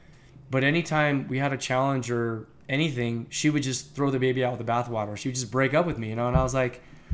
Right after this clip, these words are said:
"Okay, this makes no sense. Like, you saying you're in <laughs> love with me, but we're just, all we're doing is having a, like, we're having some intense challenges, but it's not, like, catastrophic." Like,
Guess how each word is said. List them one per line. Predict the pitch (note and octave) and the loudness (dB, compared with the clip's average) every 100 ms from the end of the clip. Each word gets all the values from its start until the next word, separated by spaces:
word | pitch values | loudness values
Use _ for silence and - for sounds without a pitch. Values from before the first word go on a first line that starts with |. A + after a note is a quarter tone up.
| - | -4
"Okay, | E3 G3 | -2 0
this | F#3+ F#3+ | 0 2
makes | G3 F3+ | 2 2
no | D#3 | 0
sense. | - C#3+ A#2+ | 2 2 0
Like, | C3 A#2+ | -2 -2
you | B2+ C3+ | 0 -2
saying | B2 D3+ D#3+ | -2 0 0
you're | D#3+ C3 | 0 0
in | |
<laughs> | B2+ | 4
love | D3+ | 4
with | D3+ | 4
me, | C#3 C3 | 4 2
but | B2+ A#2 - - - | 2 0 -6 -18 -2
we're | D3+ | 2
just, | D#3+ F3+ | 4 4
all | E3 F#3 | 6 6
we're | |
doing | F3+ F3+ D3 | 6 4 4
is | B2 | 4
having | C3+ B2+ | 4 4
a, | A#2+ A#2 - - | 0 -2 -10 -2
like, | C3 B2 - | 0 0 -4
we're | B2+ | 4
having | D#3+ F#3+ | 6 6
some | D#3+ | 2
intense | C3+ D3+ C#3+ | 0 0 0
challenges, | C#3+ E3+ E3 A#2+ | 2 4 4 2
but | A2 B2 | 0 0
it's | A#2+ - | -2 0
not, | C#3 E3 D#3 | 2 4 4
like, | C3 A#2+ | 2 0
catastrophic." | - B2+ A2+ - - B2 C3+ - - C3 | -2 -2 -2 -4 -4 -2 -4 -8 -14 -12
Like, | A#2 | -12